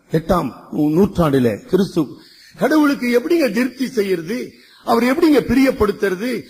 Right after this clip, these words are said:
அவர் எப்படி நான் ஆராதிப்பது? அவருக்கு என்ன காணிக்கை கொடுப்பது?" ஏண்டா, எவன்டா உங்ககிட்ட இதெல்லாம் கேட்டதுன்ற? யாருப்பா உங்ககிட்ட கேட்டது இதெல்லாம்?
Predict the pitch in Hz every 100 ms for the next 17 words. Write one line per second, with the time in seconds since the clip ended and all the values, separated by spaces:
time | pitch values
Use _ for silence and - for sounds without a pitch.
0 | - 226 220 240 302 302 220 - - -
1 | 208 202 202 240 226 214 185 202 208 269
2 | - - 247 233 185 220 240 311 262 170
3 | 233 254 214 208 185 180 175 175 233 220
4 | 143 - - _ _ _ _ _ _ _
5 | _ _ _ 151 156 123 101 98 - _
6 | _ _ 285 277 180 220 240 226 196 160
7 | 151 160 160 131 127 143 147 135 135 113
8 | 117 98 90 80 - _ _ _ _ _
9 | - 220 269 262 220 180 160 165 165 139
10 | 131 127 120 127